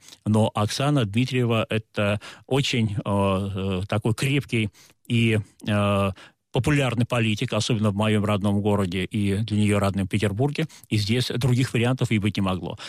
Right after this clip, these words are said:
Поэтому все разговоры о каких-то разногласиях — это не более чем, э, досужие такие вымыслы. Э, у нас действительно очень, э, хорошая внутрипартийная демократия. У нас есть люди с разными точками зрения,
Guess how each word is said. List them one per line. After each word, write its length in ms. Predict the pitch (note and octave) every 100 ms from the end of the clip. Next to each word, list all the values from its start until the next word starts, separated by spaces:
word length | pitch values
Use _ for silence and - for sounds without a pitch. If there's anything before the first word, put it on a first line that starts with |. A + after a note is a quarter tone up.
| - -
Поэтому 400 | D#3+ D#3+ C3+ A#2+
все 240 | - A#2+
разговоры 500 | C#3+ B2 C3 B2+ A2+
о 40 |
каких-то 340 | A2+ A#2 C3+ A#2
разногласиях — 640 | A2+ B2+ C3 E3 D#3 A2+
это 160 | C3+ A#2
не 100 | A2+
более 300 | G#2 G2+ F#2
чем, 360 | - G#2 F#2+ F#2 - - -
э, 400 | G2+ G2 F#2 F2 F2+
досужие 600 | A2 A2 A2+ C3 G2+ G#2+
такие 320 | G2 G#2 A2+
вымыслы. 540 | C3+ F3+ D#3+ - C#3+ C#3 - -
Э, 180 | G2+ G2
у 140 | - B2+
нас 420 | B2+ A2 - - G#2+
действительно 680 | G#2 A2+ D#3+ C3 A2+ G#2+ -
очень, 360 | D3+ - A#2 G2+ - - -
э, 320 | G#2 G#2 F#2+ F#2 - -
хорошая 680 | A2+ C#3 C#3 C3 - A2+
внутрипартийная 840 | G#2 A2 C3 A2+ A#2 A#2 - A2+
демократия. 720 | G#2 A2 G#2+ C3+ D3+ - C3 C3 _ _ -
У 100 | A#2+
нас 320 | B2 A#2+ -
есть 320 | A2 G#2 -
люди 260 | A2+ A#2+ G#2
с 120 | -
разными 340 | A2 G2 G2+
точками 380 | F#2+ G#2 - G#2
зрения, 460 | G2+ C3+ D3 C3+